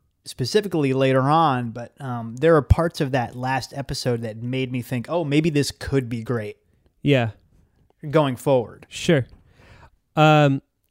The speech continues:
Speaker 2: I think what really got me through those first episodes, um, there, there's a number of things because, yes, they are awful people being awful to each other,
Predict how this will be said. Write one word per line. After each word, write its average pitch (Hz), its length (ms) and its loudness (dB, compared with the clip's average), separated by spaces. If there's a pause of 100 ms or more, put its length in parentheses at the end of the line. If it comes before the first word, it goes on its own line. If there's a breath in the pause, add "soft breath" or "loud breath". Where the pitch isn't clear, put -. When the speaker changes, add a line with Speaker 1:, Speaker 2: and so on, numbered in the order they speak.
(140)
Speaker 2:
I 185 140 4
think - 400 2
what 160 340 6
really 151 480 6
got 131 260 2
me 135 200 0
through 135 240 0
those 120 240 0
first 127 360 -2
episodes, 127 920 -2 (280)
um, 104 880 -4 (1500)
there, 147 240 4
there's 196 220 8
a 240 40 4
number 233 240 8
of 151 100 6
things 131 220 0
because, 160 380 2 (260 soft breath)
yes, 160 340 4
they 156 220 6
are 147 320 6
awful 139 360 2
people 123 400 0
being 117 280 0
awful 127 380 0
to 160 140 -2
each 165 160 2
other, 175 340 2